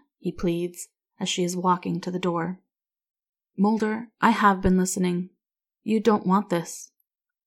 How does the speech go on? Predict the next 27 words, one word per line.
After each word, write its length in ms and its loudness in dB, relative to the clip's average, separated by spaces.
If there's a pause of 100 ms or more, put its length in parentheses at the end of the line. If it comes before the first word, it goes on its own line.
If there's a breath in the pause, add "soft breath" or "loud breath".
(120)
Us. 500 0 (480)
You've 160 0
said 240 0
it 140 -4
a 40 -4
dozen 380 4
different 300 -2
ways. 500 -2 (520)
I 100 -4
just 300 -2
now 260 4
heard 280 4
it, 340 -2
was 180 -4
all." 360 -4 (1080)
That's 220 -2
not 220 4
what 120 0
I 100 2
was 120 -4
saying. 520 0 (460)
I 80 -2
promise 640 8
you 300 -4 (480)
"But 180 -6
Jesus, 640 0
Scully, 680 2